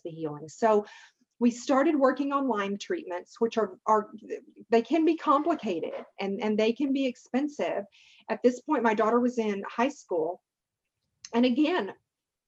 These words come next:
her health is everything. It's everything. Imagine if someone was, if, if, if you were robbed of your health in an auto accident,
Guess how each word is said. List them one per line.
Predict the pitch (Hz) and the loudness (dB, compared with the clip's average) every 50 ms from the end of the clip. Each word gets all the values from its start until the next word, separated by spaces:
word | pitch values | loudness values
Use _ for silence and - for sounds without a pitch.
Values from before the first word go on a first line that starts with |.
| _ _ _ _ _ _ _ _ - | _ _ _ _ _ _ _ _ -6
her | 220 247 254 247 240 240 226 | -2 2 4 4 6 4 2
health | 220 - - - - - - 277 330 330 320 302 226 - - _ _ _ _ _ _ _ - | 0 -4 -12 -14 -14 -12 -8 -4 -2 2 2 2 2 0 -4 _ _ _ _ _ _ _ -4
is | 254 240 214 - - _ _ _ _ - | -4 -4 -4 -6 -12 _ _ _ _ -4
everything. | 254 285 294 302 302 302 294 294 269 240 - - 202 185 180 - | 0 0 2 2 2 0 0 0 0 -2 -4 -6 -8 -6 -6 -6
It's | 247 247 - _ - | -6 -6 -8 _ -6
everything. | 254 277 311 320 359 359 330 269 - - 208 175 160 151 - 147 - _ _ _ _ - - - - _ _ | -4 -2 -2 -2 -2 -2 -2 -2 -4 -6 -8 -8 -10 -12 -14 -16 -20 _ _ _ _ -20 -20 -20 -20 _ _
Imagine | 240 240 247 254 262 262 277 311 370 370 370 320 349 339 302 | 2 2 2 4 4 2 2 2 2 0 2 0 0 0 0
if | 247 233 | -4 -6
someone | - - - 285 285 294 294 269 240 226 214 208 208 208 | -6 -8 -6 -2 0 0 0 2 2 0 0 0 0 0
was, | 208 214 202 208 208 208 - _ _ _ _ _ _ _ _ _ _ _ _ - | 0 0 0 -2 -2 -4 -8 _ _ _ _ _ _ _ _ _ _ _ _ -4
if, | 240 233 - | -4 -4 0
if, | - 233 226 226 - _ - | 2 2 2 0 -2 _ -4
if | 247 247 254 | -4 0 2
you | 254 311 | 4 4
were | 330 359 311 | 4 6 4
robbed | 247 262 247 247 247 247 | 4 4 4 4 2 0
of | 269 254 247 | -2 -2 0
your | 233 226 214 | 0 0 -2
health | - - 208 196 170 165 - - - _ - - | -2 -6 -10 -10 -8 -8 -8 -10 -14 _ -6 -2
in | 208 202 | -2 -2
an | 196 196 | 0 0
auto | - 208 208 208 202 190 | 0 0 2 2 2 0
accident, | 180 156 - - - - 170 160 156 151 - | 0 -2 -6 -10 -10 -10 -8 -8 -8 -10 -12